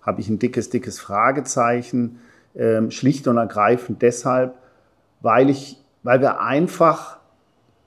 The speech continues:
in jeder Form knappe Ressourcen haben und, äh, irgendwie für mich die gesamte Gleichung nicht aufgeht.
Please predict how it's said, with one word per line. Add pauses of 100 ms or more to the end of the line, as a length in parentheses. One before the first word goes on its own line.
(400)
in
jeder
Form
knappe
Ressourcen
haben (600)
und,
äh, (140)
irgendwie
für
mich
die
gesamte
Gleichung
nicht
aufgeht.